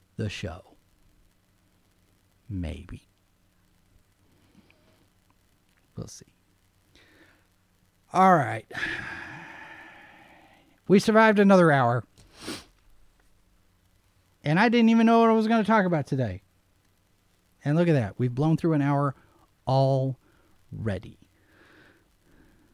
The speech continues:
That's how we do. See, I have the gift of gab. I can, I can just make things up. Just talk.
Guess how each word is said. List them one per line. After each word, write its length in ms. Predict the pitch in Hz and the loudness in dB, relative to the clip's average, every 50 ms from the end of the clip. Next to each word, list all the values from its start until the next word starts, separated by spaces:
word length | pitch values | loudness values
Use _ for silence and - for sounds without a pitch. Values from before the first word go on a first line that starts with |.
| _ _ _ _ _ _ _ _ _ _ _ _ _ _ _ | _ _ _ _ _ _ _ _ _ _ _ _ _ _ _
That's 160 | - 117 123 - | -12 -12 -6 -4
how 120 | 156 147 | -4 -2
we 120 | 151 175 | 0 0
do. 340 | 196 196 254 247 220 220 214 - - _ _ _ - - - - - - - - - - - - - - - - _ _ _ _ | 0 2 2 2 2 0 -2 -4 -10 _ _ _ -20 -20 -20 -20 -20 -20 -20 -20 -20 -20 -20 -20 -20 -20 -20 -20 _ _ _ _
See, 200 | - - - 214 - | -20 -20 -20 -10 -6
I 80 | 170 | -6
have 140 | 143 156 175 | -6 -6 -4
the 80 | - 131 | -8 -8
gift 260 | 135 - 160 - - | -8 -8 -10 -10 -12
of 60 | 120 - 120 | -16 -14 -14
gab. 260 | - 95 87 - 101 - | -14 -14 -14 -16 -16 -12
I 120 | - 131 | -12 -12
can, 280 | - - 110 92 95 - - | -10 -10 -10 -10 -12 -14 -12
I 60 | - 185 | -12 -10
can 240 | - 135 107 104 | -8 -8 -10 -10
just 200 | 104 - - - - | -14 -16 -18 -18 -14
make 420 | 107 98 104 113 143 180 196 - - | -14 -12 -8 -6 -4 -4 -4 -6 -6
things 280 | - 165 165 156 143 - | -10 -8 -8 -8 -10 -12
up. 120 | - - _ _ _ _ _ _ - _ _ _ _ _ _ _ _ _ _ _ _ _ _ _ _ _ _ _ | -16 -20 _ _ _ _ _ _ -20 _ _ _ _ _ _ _ _ _ _ _ _ _ _ _ _ _ _ _
Just 180 | - 202 - _ _ | -18 -18 -18 _ _
talk. 520 | - - - - - _ _ _ - - | -14 -14 -14 -14 -14 _ _ _ -20 -20